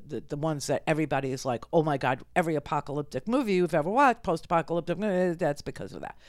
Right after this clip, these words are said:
All right. And so she was giving information to the Senate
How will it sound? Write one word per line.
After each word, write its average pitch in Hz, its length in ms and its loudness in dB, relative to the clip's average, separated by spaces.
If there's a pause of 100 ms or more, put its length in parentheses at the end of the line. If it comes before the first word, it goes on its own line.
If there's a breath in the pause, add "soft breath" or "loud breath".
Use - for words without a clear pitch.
(320 loud breath)
All 311 120 8
right. 247 240 4
And 247 160 -2
so 294 120 2
she 349 240 2
was 359 200 2
giving 196 560 2
information 185 960 0 (100)
to 202 200 -2
the 165 80 -2
Senate 170 520 2